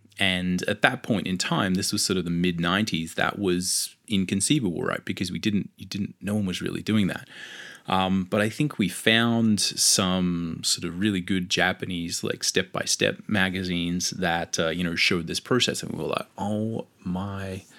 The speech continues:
you know, "they're doing it digitally, and these are, these are the programs." Uh,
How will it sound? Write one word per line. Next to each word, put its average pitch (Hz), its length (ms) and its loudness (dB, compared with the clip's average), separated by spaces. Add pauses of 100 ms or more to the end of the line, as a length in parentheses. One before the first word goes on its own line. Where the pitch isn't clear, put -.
(1400)
you 113 120 0
know, 95 240 0 (100)
"they're 95 100 2
doing 92 300 2
it 87 140 0
digitally, 151 520 4
and 92 160 2
these 107 160 2
are, 104 60 2
these 92 220 2
are 92 40 -2
the 90 60 2
programs." - 760 0 (120)
Uh, 90 560 0